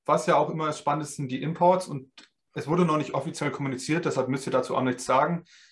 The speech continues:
Aber es, wir haben auch schon mit Thomas Kösne hier in der Show, äh, gesprochen,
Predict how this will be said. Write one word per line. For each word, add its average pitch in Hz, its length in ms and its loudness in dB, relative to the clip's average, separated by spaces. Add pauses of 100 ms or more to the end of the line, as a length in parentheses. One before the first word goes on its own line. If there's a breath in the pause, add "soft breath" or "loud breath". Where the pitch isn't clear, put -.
(140 soft breath)
Aber 135 200 0
es, - 280 -6
wir 135 100 -2
haben 143 100 2
auch 135 120 4
schon 143 120 -4
mit 131 140 -2
Thomas 135 240 0
Kösne 160 300 -4
hier 143 180 -2
in 139 80 -4
der 131 80 -2
Show, 160 460 -2
äh, 139 160 -2
gesprochen, 135 640 -2